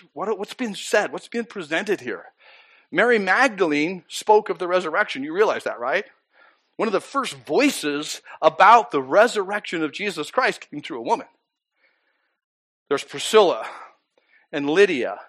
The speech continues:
Uh, Acts twenty-one, Philip has four daughters that prophesy. So if you look into Scripture, you're like, "Okay, I can't be definitive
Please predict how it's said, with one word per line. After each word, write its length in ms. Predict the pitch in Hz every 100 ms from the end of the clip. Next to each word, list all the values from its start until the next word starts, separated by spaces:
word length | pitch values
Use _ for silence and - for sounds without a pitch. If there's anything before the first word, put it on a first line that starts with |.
| _ _ _ _ _ _ _ _ _ -
Uh, 240 | 120 120 127
Acts 760 | 147 165 - - - - - -
twenty-one, 640 | - 196 170 175 180 143
Philip 540 | 127 - 202 185 143 -
has 360 | 147 147 147
four 440 | - - 190 202 185
daughters 400 | 170 185 143 131
that 100 | 143
prophesy. 400 | 156 151 165 104 90 - _ _ _ _ _ _ -
So 200 | 175 165
if 120 | 170
you 160 | 190
look 180 | 262 269
into 200 | 254 196
Scripture, 340 | - 269 240 185
you're 80 |
like, 140 | 151 147
"Okay, 160 | 180
I 80 | 160
can't 360 | - 254 269 247
be 340 | 233 226 190 - - - -
definitive 680 | - - 247 202 156 151